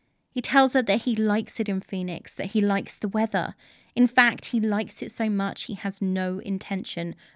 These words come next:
of returning to the North Pole. He doesn't want to pretend to be someone he's not,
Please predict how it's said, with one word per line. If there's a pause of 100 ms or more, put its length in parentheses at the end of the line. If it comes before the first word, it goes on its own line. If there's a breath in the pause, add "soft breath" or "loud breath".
of
returning
to
the
North
Pole. (2250)
He
doesn't
want
to
pretend
to
be
someone
he's
not,